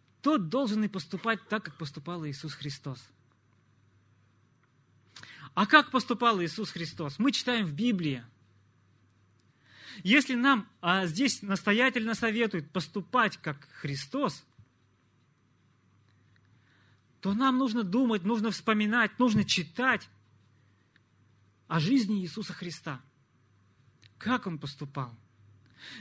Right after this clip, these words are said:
Я вот только очень кратко здесь написал, да, что Он исполнял волю Бога Отца.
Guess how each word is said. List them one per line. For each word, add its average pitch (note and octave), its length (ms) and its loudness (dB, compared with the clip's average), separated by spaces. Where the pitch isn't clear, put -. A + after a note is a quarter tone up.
Я C4 160 4
вот C4+ 160 2
только C4+ 240 4
очень B3 320 2
кратко A#3+ 460 2
здесь G3+ 260 -2
написал, G3 640 -2
да, E3 160 -12
что - 480 0
Он C#4 280 4
исполнял A3+ 580 0
волю G#3+ 420 2
Бога G3+ 440 2
Отца. G3 400 -2